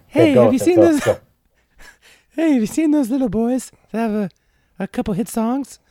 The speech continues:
Speaker 1: I want them on the tour.
Speaker 2: We're definitely
Speaker 1: Sure
Speaker 2: not
Speaker 1: that's a
Speaker 2: gonna
Speaker 1: good idea,
Speaker 2: regret
Speaker 1: Michael?
Speaker 2: this.
Speaker 1: Michael, are you sure that's a good idea? What? What's the problem? Uh, I don't know, Michael. It just doesn't seem like a good look for you. I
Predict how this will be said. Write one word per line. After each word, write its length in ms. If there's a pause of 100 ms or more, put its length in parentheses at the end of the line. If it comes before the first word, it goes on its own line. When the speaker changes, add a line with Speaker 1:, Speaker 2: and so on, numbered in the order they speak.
(400)
Speaker 1:
I 80
want 200
them 140
on 80
the 80
tour. 420 (840)
Speaker 2:
We're 100
definitely 320
Speaker 1:
Sure 60
Speaker 2:
not 60
Speaker 1:
that's 120
a 40
Speaker 2:
gonna 100
Speaker 1:
good 120
idea, 180
Speaker 2:
regret 180
Speaker 1:
Michael? 180
Speaker 2:
this. 80 (1300)
Speaker 1:
Michael, 260
are 60
you 100
sure 160
that's 180
a 40
good 120
idea? 360 (480)
What? 300
What's 180
the 80
problem? 460 (1400)
Uh, 60
I 600
don't 80
know, 160
Michael. 300
It 80
just 220
doesn't 360
seem 440
like 180
a 60
good 720
look 420
for 160
you. 100
I 140